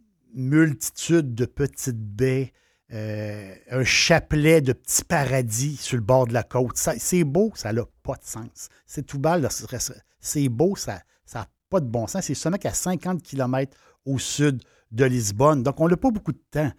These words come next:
On, on, on n'a pas beaucoup de temps. On a un trois jours, un quatre jours. On peut se concentrer Lisbonne et, et Setúbal. Et ça va nous donner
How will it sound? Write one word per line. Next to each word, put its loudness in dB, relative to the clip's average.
On, -10
on, -14
on -4
n'a 2
pas 0
beaucoup 0
de -4
temps. 0
On 2
a 10
un 8
trois 4
jours, 6
un 4
quatre 0
jours. 0
On -4
peut -2
se -4
concentrer -2
Lisbonne 2
et, -4
et -6
Setúbal. -4
Et -4
ça 2
va 4
nous 2
donner 4